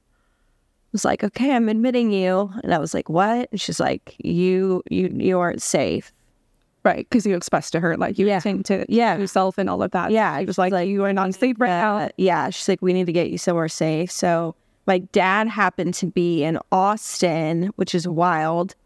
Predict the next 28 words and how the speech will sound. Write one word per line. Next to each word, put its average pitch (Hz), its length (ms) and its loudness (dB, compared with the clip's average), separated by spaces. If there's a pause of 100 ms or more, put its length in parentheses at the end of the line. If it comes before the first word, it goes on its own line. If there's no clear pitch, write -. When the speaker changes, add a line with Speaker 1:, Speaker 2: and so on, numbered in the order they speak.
(400)
Speaker 1:
total 220 360 2
God 156 260 0
thing. 151 480 0 (540)
Um, 151 640 0 (140)
and 190 180 0
so 175 640 0 (180)
him 190 240 0
and 185 120 2
my 180 100 2
brother 180 240 2
Mark 190 460 0
picked - 280 -2
me 185 160 4
up 180 220 0
from 180 540 0 (960)
the 180 80 2
doctor's 185 420 2
o-, 226 180 2
the 175 220 2
counselor's 202 420 0
office 269 680 0
and 165 720 0 (220)
carried 180 340 2
me 190 240 2
into 185 320 0
this - 540 -4
psychiatric 196 1200 0
ward, 247 440 2